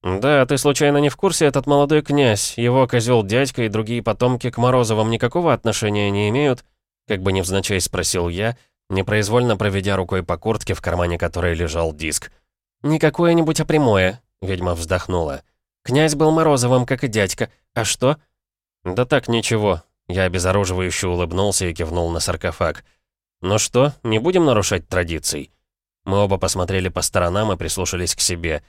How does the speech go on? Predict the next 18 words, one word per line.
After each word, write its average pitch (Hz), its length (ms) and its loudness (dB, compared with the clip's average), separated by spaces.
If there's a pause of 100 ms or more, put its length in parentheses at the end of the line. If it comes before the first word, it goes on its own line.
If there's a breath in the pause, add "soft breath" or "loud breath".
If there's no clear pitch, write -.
(300)
Я 110 200 -4
первым 113 340 -2
покачал 98 400 -4
головой. 85 520 -2 (640)
"Нет, 117 600 -2 (140)
ты 120 100 0
была 123 180 2
права, 131 340 2
нам 107 160 2
нужно 110 240 0
нечто 110 380 -2
большее, 101 440 -2
чем 90 200 -4
испорченные 92 580 -2
статуэтки, 98 600 -4
чтобы 87 280 -4
поддаться 85 500 -4
безумию. 82 580 -4